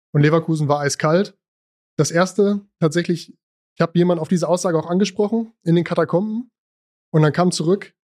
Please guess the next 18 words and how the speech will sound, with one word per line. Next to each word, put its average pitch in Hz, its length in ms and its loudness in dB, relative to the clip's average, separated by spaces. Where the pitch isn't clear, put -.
hättest 156 240 -2
du 185 80 0
denn 196 140 2
gedacht, 175 420 -4
vor 156 100 0
zwei 151 240 0
Jahren 165 440 -2
im 151 200 2
Winter, 185 480 0
als 151 160 -4
wir 147 80 -6
beim 139 100 -2
VfB 156 300 -2
Stuttgart 185 280 -2
ausgeschieden 170 480 -2
sind 160 160 -4
im 160 120 -6
Pokal, 160 500 0